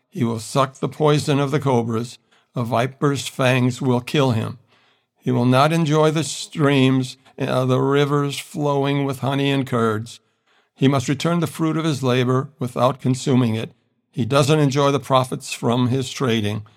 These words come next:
for he oppressed and abandoned the poor. He seized the house he did not build. Because his appetite is never satisfied,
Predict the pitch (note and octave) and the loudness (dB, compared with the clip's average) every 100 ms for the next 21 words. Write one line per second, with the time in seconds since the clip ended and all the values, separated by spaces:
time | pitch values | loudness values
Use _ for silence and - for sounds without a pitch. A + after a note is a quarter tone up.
0 | _ _ _ - G#2+ A2+ G#2+ G#2 C#3+ C3 | _ _ _ -6 -2 -2 -4 -2 -2 -2
1 | - - _ _ B2 A#2 A#2+ B2 B2+ B2+ | -8 -20 _ _ -4 0 2 4 4 2
2 | B2+ C3+ A#2 A#2+ A#2 A#2 - - D3+ B2 | 0 -2 0 0 0 -2 -2 0 2 2
3 | G#2+ G#2+ G2+ A2 A2 B2+ A2+ C3+ A#2 A2+ | -2 -4 -2 -2 -2 -4 -2 -2 0 -2
4 | - - G#2+ A2+ E3+ _ _ _ _ _ | -4 -6 -6 -8 -12 _ _ _ _ _
5 | - A#2+ C3 B2+ B2 D3+ E3 D#3+ E3+ E3 | -8 -2 0 0 2 2 2 0 0 0
6 | D#3 B2+ D3 D3 C#3+ - D#3 C#3+ B2+ - | 0 0 0 0 -2 -4 -2 0 -2 -4
7 | G#2 A2+ | -4 -4